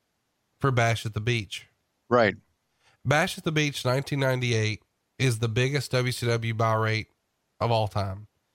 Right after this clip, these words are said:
Speaker 1: A lot of people talk about Starrcade ninety-seven as being the biggest pay-per-view ever, and it was up to that point. But
Speaker 2: Okay.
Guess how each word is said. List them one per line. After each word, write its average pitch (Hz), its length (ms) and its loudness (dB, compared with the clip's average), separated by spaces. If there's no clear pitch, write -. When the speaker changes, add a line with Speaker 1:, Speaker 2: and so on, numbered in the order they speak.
Speaker 1:
A 139 80 2
lot 156 180 4
of 160 60 -4
people 139 240 -4
talk 143 260 0
about 110 180 -4
Starrcade 127 500 -2
ninety-seven 113 680 0
as 113 100 -2
being 120 240 0
the 117 80 0
biggest 117 280 0
pay-per-view 113 460 0
ever, 110 320 0
and 113 120 0
it 131 120 -2
was 151 300 2
up 104 160 -6
to 117 80 -4
that 104 180 -2
point. 101 340 -4
But 104 200 -4
Speaker 2:
Okay. 113 140 2